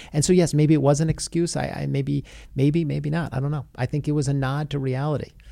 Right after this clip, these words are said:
What he said, what he said, <laughs> actually, you know, I dropped my, um,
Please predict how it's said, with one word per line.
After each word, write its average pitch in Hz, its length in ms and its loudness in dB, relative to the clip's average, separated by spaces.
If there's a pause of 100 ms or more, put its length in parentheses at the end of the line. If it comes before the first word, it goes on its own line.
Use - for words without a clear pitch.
(1040)
What 196 160 6
he 226 60 4
said, 190 600 2
what 160 160 0
he 156 80 0
said, 143 220 -4
<laughs> - 20 -2
actually, 143 380 -2
you 127 100 0
know, 131 300 -4
I 131 100 0
dropped 135 500 -2
my, 117 300 -4
um, 104 320 -6